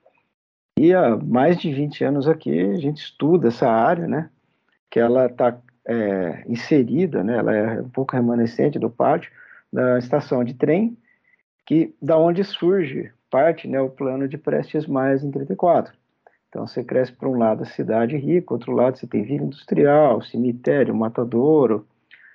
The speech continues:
que é o outro lado da linha do trem. E a cidade foi se desenvolvendo, as rodovias em paralelo fazendo isso.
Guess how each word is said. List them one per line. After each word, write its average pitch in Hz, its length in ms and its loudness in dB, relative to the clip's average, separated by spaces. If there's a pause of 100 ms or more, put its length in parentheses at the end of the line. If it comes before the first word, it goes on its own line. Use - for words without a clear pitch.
(140)
que 123 60 -4
é - 20 4
o 131 100 2
outro 139 260 -2
lado 131 200 2
da 147 80 2
linha 151 180 0
do 160 100 -4
trem. 131 400 -4 (1040)
E 170 60 2
a 185 40 4
cidade 202 320 2
foi 226 120 -4
se 196 60 -8
desenvolvendo, 202 520 0
as 135 80 -6
rodovias 143 560 -4
em - 80 -20
paralelo 147 500 0
fazendo 156 540 -6
isso. 123 340 -4